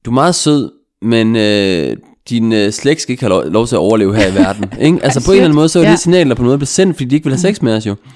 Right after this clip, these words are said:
Speaker 2: Ja.
Speaker 1: Bad boysene er det jo sådan lidt, "Vi kan ikke lide jer, men jeres slægt skal helt klart have lov til at
Speaker 2: Ja.
Speaker 1: overleve generation
Speaker 2: <laughs>
Speaker 1: efter generation i verden," ikke?
Speaker 2: Ja.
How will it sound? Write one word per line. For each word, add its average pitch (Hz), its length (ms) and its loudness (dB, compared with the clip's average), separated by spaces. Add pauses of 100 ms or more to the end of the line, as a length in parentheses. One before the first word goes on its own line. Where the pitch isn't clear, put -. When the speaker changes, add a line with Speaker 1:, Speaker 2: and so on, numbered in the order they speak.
Speaker 2:
Ja. 180 100 -2 (160)
Speaker 1:
Bad 190 200 4
boysene 117 320 0
er 120 40 -2
det 147 100 -2
jo 143 40 -2
sådan 139 180 -2
lidt, 135 100 -12 (600)
"Vi 123 80 -10
kan 175 80 0
ikke 196 120 -2
lide 196 140 2
jer, 104 180 0
men 104 140 -2
jeres 98 160 -2
slægt - 260 -2
skal 104 140 -8
helt 151 220 0
klart 110 160 0
have 110 100 -2
lov 113 160 4
til - 140 -2
at 95 60 2
Speaker 2:
Ja. 110 100 4
Speaker 1:
overleve 107 320 2
generation 107 520 2
Speaker 2:
<laughs> - 20 4
Speaker 1:
efter 110 140 -2
generation 107 480 0
i 98 80 2
verden," 104 300 0
ikke? 185 160 0
Speaker 2:
Ja. 170 60 -2